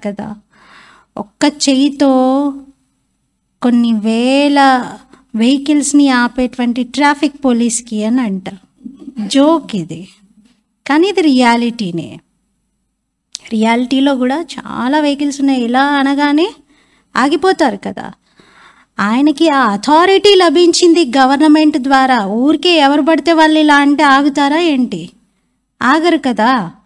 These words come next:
ఆయనకి అధికారికంగా ఆ అథారిటీ లభించింది ఇలా అనే అధికారం. ఆయన అన్నాడంటే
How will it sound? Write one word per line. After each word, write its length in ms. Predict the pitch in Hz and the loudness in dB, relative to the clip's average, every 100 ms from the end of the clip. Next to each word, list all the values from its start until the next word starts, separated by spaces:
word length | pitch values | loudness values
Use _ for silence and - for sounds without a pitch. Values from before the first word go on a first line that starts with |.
| _ _ - - | _ _ -20 -6
ఆయనకి 680 | 226 262 285 277 311 403 427 - | 0 2 2 2 0 -2 -2 -4
అధికారికంగా 920 | 214 262 277 302 311 330 339 330 330 | -2 -2 0 2 2 2 2 2 2
ఆ 280 | 381 403 311 | 2 2 2
అథారిటీ 540 | 269 285 320 370 359 370 | 0 2 2 2 2 2
లభించింది 720 | 320 262 294 294 294 269 254 | 2 2 2 2 2 0 0
ఇలా 180 | 240 233 | 0 0
అనే 320 | 214 214 262 | 0 0 0
అధికారం. 600 | 226 196 220 202 170 - _ _ _ _ _ _ _ _ _ _ - | 0 -6 -8 -8 -8 -12 _ _ _ _ _ _ _ _ _ _ -10
ఆయన 180 | 220 226 | -4 -2
అన్నాడంటే 800 | 214 233 294 320 330 330 392 539 | 0 2 4 4 4 4 2 -4